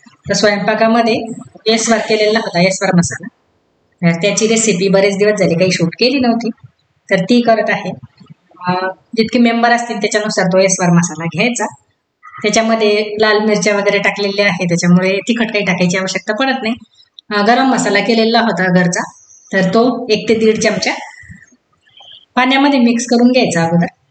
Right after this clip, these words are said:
आणि, अं, कढईमध्ये तेल, त्याच्यानंतर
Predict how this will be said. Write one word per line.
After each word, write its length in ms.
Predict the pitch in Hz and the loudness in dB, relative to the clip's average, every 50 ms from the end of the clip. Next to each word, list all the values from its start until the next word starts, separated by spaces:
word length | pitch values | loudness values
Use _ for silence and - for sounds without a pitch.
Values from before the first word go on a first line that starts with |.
| _ _ _ _ _ _ _ 202 | _ _ _ _ _ _ _ -4
आणि, 260 | 185 190 196 208 208 208 | -2 0 0 0 0 0
अं, 320 | 214 214 214 208 208 202 208 - - _ _ _ _ | -2 -2 -2 -2 -4 -6 -8 -12 -20 _ _ _ _
कढईमध्ये 440 | - 240 240 233 226 233 240 220 226 | 0 2 2 2 2 2 2 0 0
तेल, 320 | - - 226 247 247 - 240 247 - - _ _ | -2 0 -2 0 0 -2 -6 -10 -12 -16 _ _
त्याच्यानंतर 680 | - 196 180 202 196 202 202 202 196 214 214 220 220 214 | -8 -4 -4 -2 -2 -2 -2 -2 0 2 2 2 2 0